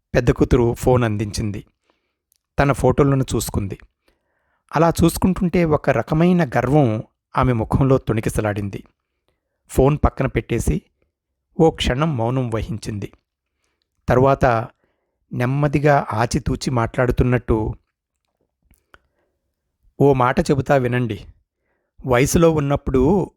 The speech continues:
అలంకరణలు ముచ్చట కోసం, ఆకర్షణ, ఫ్యాషన్ కోసమైతే,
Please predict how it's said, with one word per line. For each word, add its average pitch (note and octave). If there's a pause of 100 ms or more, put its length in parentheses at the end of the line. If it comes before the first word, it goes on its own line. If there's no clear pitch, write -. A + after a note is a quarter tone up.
అలంకరణలు C3+
ముచ్చట A#2
కోసం, C#3+ (140)
ఆకర్షణ, C3
ఫ్యాషన్ B2
కోసమైతే, B2